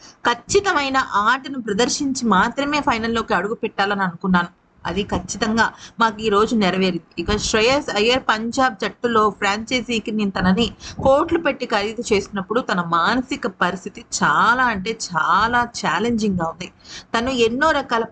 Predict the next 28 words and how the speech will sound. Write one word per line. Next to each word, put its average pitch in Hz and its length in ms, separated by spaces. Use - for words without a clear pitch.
ప్రెషర్స్ 220 500
ని 262 160
ఫేస్ 247 320
చేస్తూ 233 400
జట్టులోకి 190 420
అడుగు 170 220
పెట్టాడు. 170 300
కానీ 240 240
ఏ - 20
మాత్రం 220 360
కూడా 202 180
ఆ 190 40
ప్రెషర్ 254 360
ని 214 60
ఆటలో 247 300
చూపించకుండా 196 720
చాలా 240 300
కామ్ 254 440
గా 254 80
చాలా 202 180
ఫ్రీగా 240 360
ఆడుతూ 175 260
వచ్చాడు. 165 260
అయితే 294 240
పంజాబ్ 277 480
జట్టు 294 240
ఓడిపోవడా-, 240 680
ఓడిపోవాలి 226 640